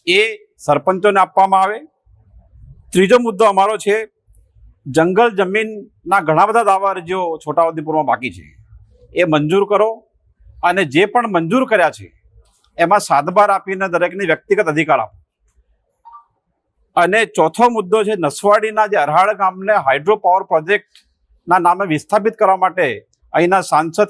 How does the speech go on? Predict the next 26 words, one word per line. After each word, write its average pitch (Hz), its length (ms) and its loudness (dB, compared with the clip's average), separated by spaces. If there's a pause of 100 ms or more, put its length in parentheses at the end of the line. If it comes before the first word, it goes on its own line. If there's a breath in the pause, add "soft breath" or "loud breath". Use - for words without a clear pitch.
કલેક્ટર 185 420 0
અને 185 180 -2
એસ 151 220 -4
પી 196 360 -4 (420)
ત્યાં 180 180 2
ગયા 151 180 4
હતા 127 260 -4 (440)
અને 180 200 0
ત્યાં 190 160 2
લોકોને 190 300 -2
ડરાવી 165 260 0
દીધા 131 240 -2
છે. - 160 -20 (600)
તો 196 100 4
એક 208 240 2
સાથે 170 340 0
જે 220 120 -2
કાર્યક્રમ 185 480 -2
છે, 95 340 -8 (480)
બિરસા 151 360 2
મુંડા 208 260 0
નામનો 190 280 -2
જે 185 100 -4
કાર્યક્રમ 180 400 -2
છે, 208 120 -2
ત્યારે 180 500 -2